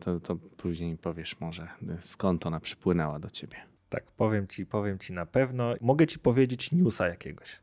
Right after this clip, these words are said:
Speaker 1: Dajesz.
Speaker 2: Nie wiem, czy słyszałeś, ale Elon kupił Twittera. Pewnie nie słyszałeś.
Speaker 1: Nie słyszałem w ogóle, nigdzie nic,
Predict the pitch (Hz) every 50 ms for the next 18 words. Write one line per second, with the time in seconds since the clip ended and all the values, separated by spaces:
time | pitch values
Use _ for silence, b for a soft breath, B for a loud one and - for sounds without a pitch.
0 | _ - 98 92 87 82 78 - - - - - - - 113 113 139 151 143 131
1 | 123 - 113 - - 110 - - 131 127 123 120 117 110 - - - 110 107 107
2 | - - 135 120 113 110 104 101 - - - - 98 95 - - 98 92 90 -
3 | 90 87 80 - - - _ _ _ _ _ _ _ - 123 113 110 110 104 101
4 | 101 92 90 92 95 98 98 98 98 95 92 - - 92 - - 90 85 82 80
5 | 78 78 78 - 87 82 80 80 80 80 82 87 92 92 92 87 82 - 92 85
6 | 85 82 - - - -